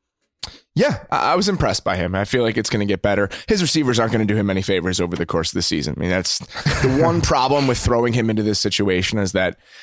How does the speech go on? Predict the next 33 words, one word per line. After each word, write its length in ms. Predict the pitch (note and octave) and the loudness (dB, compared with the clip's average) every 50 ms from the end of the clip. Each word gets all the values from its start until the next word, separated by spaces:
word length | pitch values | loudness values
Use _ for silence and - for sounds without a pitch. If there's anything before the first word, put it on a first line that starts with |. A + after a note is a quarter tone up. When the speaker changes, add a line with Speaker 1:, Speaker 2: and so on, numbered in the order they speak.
| - - _ | -20 -4 _
Speaker 1:
even 220 | D#3+ E3+ G#3 A#3 | 0 2 2 0
if 80 | G3+ - | 2 0
the 100 | - A#2 | 0 0
line 380 | A2+ A2 G#2 G#2 G#2 G#2+ A#2 | 0 0 0 2 0 0 0
is 100 | A2+ A2 | 0 -2
good 160 | G#2 - A#2+ A#2+ | 0 0 0 0
and 100 | G#2+ A2 | 0 0
he's 160 | A2 G2+ G2+ | -2 -2 0
not 160 | A2 G2+ G2 | -2 -2 0
gonna 140 | A2 G2 G2+ | 0 -2 0
get 220 | F2+ F2+ F2+ - | -2 -2 -4 -2
beat 180 | - G#2 G#2+ G2 | -2 -2 0 2
up, 220 | F2+ F#2+ G#2+ - - - - | 2 0 0 -2 -4 -6 -4
though 160 | G#2 F#2 F2 | -2 0 0
Everson 360 | F#2 G2 F#2+ F#2+ - F#2+ F2+ | 0 0 0 -2 0 -2 0
Griffin 320 | F2 F#2+ F#2 - F2+ F2+ | 0 -2 -2 0 -2 -2
kinda 280 | - G2 F2 F2 E2 - - _ - - - _ - - - | 0 0 -2 -2 -2 -4 -10 _ -20 -20 -20 _ -20 -16 -12
w-, 220 | - - - - - - | -8 -6 -6 -6 -4 -2
did 180 | - C3 A#2 | -2 0 0
what 80 | F#2+ F#2+ | 0 0
he 80 | F2+ F2+ | 0 0
wanted 260 | F#2+ G2+ G2 F2 F2 | 2 2 2 2 0
to 60 | E2 | -2
Charles 280 | - - G2 F2 E2+ D2 | -2 0 0 0 0 0
Leno 240 | F2 F2+ F2+ E2 | 0 0 0 -2
at 60 | D#2 - | -2 -2
times 240 | F2+ E2+ F2 D#2+ | -2 -2 -2 -2
last 220 | - F2 F2+ F2+ - | -2 -2 -2 -2 -2
night, 240 | F#2 F#2 F2 D#2 - - - - - - - - - - - - - - - | -2 -2 -2 -4 -6 -12 -20 -20 -20 -20 -20 -20 -20 -20 -20 -20 -20 -14 -14
there 360 | A2 A#2+ D#3 E3+ E3+ - - | -12 -4 0 0 0 2 2
aren't 260 | F3+ F#3 F3 D#3+ - | 2 2 2 2 2
gonna 140 | - D3+ C3 | 0 0 0
be 220 | A#2 G#2 A2+ G#2+ | 0 0 -2 -4